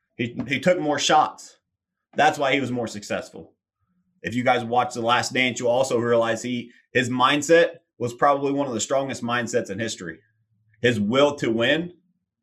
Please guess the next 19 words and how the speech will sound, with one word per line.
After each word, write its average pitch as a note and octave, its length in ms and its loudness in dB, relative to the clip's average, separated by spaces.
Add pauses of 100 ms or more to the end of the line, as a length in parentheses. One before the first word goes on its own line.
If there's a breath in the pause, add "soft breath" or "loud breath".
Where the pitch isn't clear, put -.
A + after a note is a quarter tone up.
(160)
is A2 140 -2
one B2+ 220 0
of B2 100 -2
the A#2 80 -2
reasons A2+ 340 -4
he A#2 80 -6
was G#2 160 -6
able G#2 160 -6
to G2 40 -8
be G2 120 -8
so G2+ 180 -6
successful. F2 640 -12 (800)
He - 80 2
was C#3 120 2
gonna B2+ 140 -2
win B2 180 0
at A2+ 80 0
all A2+ 160 2
costs. - 420 -8